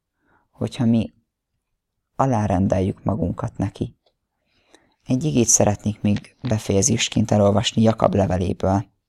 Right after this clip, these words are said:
Negyedik fejezetet. Első tíz verset. „Honnét vannak háborúk és harcok közöttetek? Nem onnan-e a ti gerjedelmeitekből, amelyek a ti tagjaitokban vitézkednek?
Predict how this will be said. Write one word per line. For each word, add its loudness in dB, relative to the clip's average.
Negyedik 2
fejezetet. 2
Első 2
tíz -2
verset. -2
„Honnét 8
vannak 8
háborúk 4
és -2
harcok 0
közöttetek? -2
Nem 6
onnan-e 4
a -2
ti -10
gerjedelmeitekből, 0
amelyek 4
a -2
ti -6
tagjaitokban 4
vitézkednek? 0